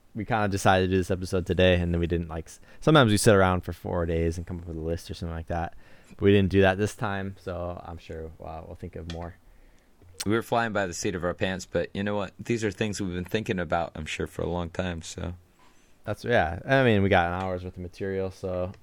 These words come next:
Speaker 1: we covered the, the big ones, so
Speaker 2: <laughs>
Speaker 1: maybe we'll do a, a follow-up someday, report back on us doing these things.
Speaker 2: Yeah, definitely.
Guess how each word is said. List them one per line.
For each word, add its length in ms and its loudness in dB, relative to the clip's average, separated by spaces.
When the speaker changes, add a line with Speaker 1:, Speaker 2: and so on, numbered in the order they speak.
Speaker 1:
we 60 -12
covered 260 0
the, 180 2
the 80 0
big 160 6
ones, 260 4
so 280 -4
Speaker 2:
<laughs> 1200 -12
Speaker 1:
maybe 140 -4
we'll 80 -4
do 240 -2
a, 180 -2
a 80 -6
follow-up 500 2
someday, 600 -2
report 340 -4
back 340 6
on 200 4
us 220 2
doing 260 2
these 160 -2
things. 460 -10
Speaker 2:
Yeah, 320 0
definitely. 640 -6